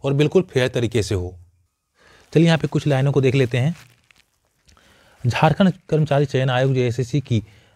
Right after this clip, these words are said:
दो हज़ार सत्रह पदों के लिए सामान्य स्नातक स्तर की संयुक्त प्रतियोगिता परीक्षा रविवार को सात सौ पैंतीस केंद्रों पर हुई, लेकिन प्रश्न पत्र और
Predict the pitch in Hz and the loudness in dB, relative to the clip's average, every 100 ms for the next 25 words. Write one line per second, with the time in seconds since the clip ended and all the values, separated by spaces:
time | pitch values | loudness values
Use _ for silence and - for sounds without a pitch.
0 | _ - 120 143 147 143 143 - 123 175 | _ -10 -2 2 2 2 0 -2 2 0
1 | - 143 139 156 147 143 147 139 - 123 | 2 0 0 0 2 2 2 0 -6 -4
2 | 139 147 123 135 123 120 135 139 _ _ | -2 -2 -4 -6 -6 -4 -4 -4 _ _
3 | _ _ _ 120 120 160 160 147 - 135 | _ _ _ -6 -2 0 0 -2 0 2
4 | 156 - 131 123 127 123 139 127 120 139 | 0 -2 -4 0 0 0 0 0 0 -2
5 | 127 120 120 123 139 139 - 143 - 165 | 0 2 2 0 -4 -6 -2 -2 0 -4
6 | - 131 131 185 - - 131 127 147 139 | -4 -6 0 -2 -2 -6 -4 0 0 0
7 | 139 120 127 175 143 127 135 135 180 131 | -2 0 2 2 0 -2 -2 2 0 0
8 | - _ _ _ _ _ _ 147 156 170 | -4 _ _ _ _ _ _ -4 -2 -2
9 | 156 - 139 147 139 143 | -2 -2 -2 0 2 2